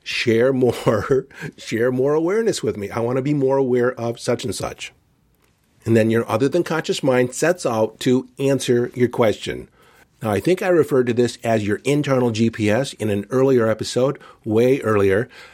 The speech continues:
and I'll put the link to that episode in the show notes. But in psychology and neurobiology,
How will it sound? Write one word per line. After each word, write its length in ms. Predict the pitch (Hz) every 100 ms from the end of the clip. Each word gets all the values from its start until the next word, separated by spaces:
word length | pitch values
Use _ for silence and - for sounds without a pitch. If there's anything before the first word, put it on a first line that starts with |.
| -
and 200 | 98 101 -
I'll 120 | 151
put 220 | - 180
the 60 | 143
link 340 | 120 117 117
to 100 | -
that 240 | 107 107 120
episode 540 | 120 107 104 101 -
in 160 | 117 117
the 80 | 170
show 240 | 147 101
notes. 400 | 87 85 - - _ _ _ _ _ _ -
But 240 | 110 104
in 160 | 120 117
psychology 840 | 117 104 135 139 147 135 131 120
and 220 | 113 110
neurobiology, 800 | 131 139 120 117 156 147 110 90